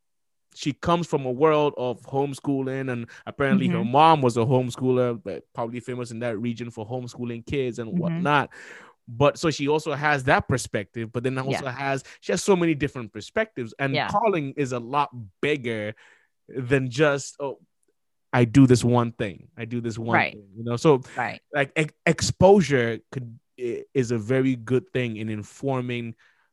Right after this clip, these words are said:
Speaker 1: uh, someone to understand what their calling is,
Speaker 2: Mm-hmm.
Speaker 1: you know? So
Speaker 2: Did, did you
Speaker 1: Yeah.
Speaker 2: see, or did you listen to the one, w-,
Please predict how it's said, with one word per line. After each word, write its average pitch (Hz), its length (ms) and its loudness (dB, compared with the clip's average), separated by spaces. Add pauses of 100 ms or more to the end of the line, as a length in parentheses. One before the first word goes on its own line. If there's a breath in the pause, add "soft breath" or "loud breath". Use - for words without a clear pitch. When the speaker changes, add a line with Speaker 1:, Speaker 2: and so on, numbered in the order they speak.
(160)
Speaker 1:
uh, 107 400 -4
someone 117 600 -4 (160)
to 113 140 -4
understand 113 580 -4
what 110 380 -4
their 104 100 -4
calling 101 480 -4
is, 104 280 -8
Speaker 2:
Mm-hmm. 160 180 -8 (140)
Speaker 1:
you 104 100 -14
know? 87 180 -16 (340 soft breath)
So 107 520 -10
Speaker 2:
Did, 233 100 -10 (300 loud breath)
did 247 200 -2
you 277 100 0
Speaker 1:
Yeah. 294 100 -12
Speaker 2:
see, 285 240 -4
or 226 60 0
did 220 160 -2
you 254 100 -4
listen 254 180 -6
to 220 120 -8
the 208 100 -4
one, 180 400 -2
w-, 170 260 -8